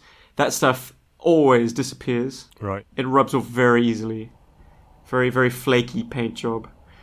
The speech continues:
Speaker 1: But intriguingly enough, he's made from the same kind of color change plastic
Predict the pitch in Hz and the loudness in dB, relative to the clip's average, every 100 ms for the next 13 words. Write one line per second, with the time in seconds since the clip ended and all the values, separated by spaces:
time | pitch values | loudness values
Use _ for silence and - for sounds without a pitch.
0 | - - - - - 185 190 190 - - | -20 -20 -20 -20 2 4 4 2 -6 -8
1 | - - 190 - 226 190 185 147 139 143 | -6 0 0 0 0 2 2 2 2 0
2 | 175 - 135 147 151 156 156 151 143 170 | -4 -6 -10 -6 -2 -2 -2 -6 -6 -4
3 | 151 151 147 151 135 - - 139 135 127 | -4 -4 -6 -4 -4 -6 -6 -2 -2 -2
4 | 139 127 123 - 135 - 131 - | -4 -4 -6 -8 -8 -6 -6 -6